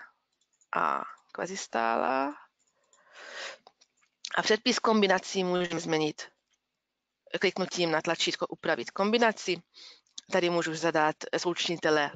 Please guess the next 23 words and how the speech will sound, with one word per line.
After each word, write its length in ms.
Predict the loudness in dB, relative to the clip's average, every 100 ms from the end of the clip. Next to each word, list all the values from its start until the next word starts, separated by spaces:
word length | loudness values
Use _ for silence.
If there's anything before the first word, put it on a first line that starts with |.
| -12 _ _
zatížení. 680 | -8 -8 -6 -2 0 0 -6 _ _ _ _ _ _ _ _ _ -8 -6 -18 -6
První 300 | 2 6 6
kombinace 520 | 6 6 8 6 4 2
na 80 |
mezní 280 | 4 4 2
stav 220 | 0 0
únosnosti 720 | 0 0 0 -2 -6 -6 -6 -6 -8 -20 -20 _
budu 220 | -10 -6 0
uvažovat 560 | 2 2 2 4 2 -2 -4
vlastní 380 | -2 -2 -4 -8
tíhu, 540 | -8 -8 -8 -6 -10 -10 -20 -20 -20 _
eh, 160 | -2 -2
se 120 | -2
součinitelem 600 | -4 -2 -2 0 0 0
jedna 200 | 0 0
celá 320 | 0 2 2 2
patnáct, 680 | 0 0 0 2 2 0 -8 -14 -18 -8
ostatní 480 | -6 -2 -2 -4 -10 -10 -12
stále 480 | 0 4 4 4 0 -2
taky 260 | -8 0
jedna 180 | 2 2
celá 260 | 2 2 2
patnáct 600 | 0 -4 0 0 0 -6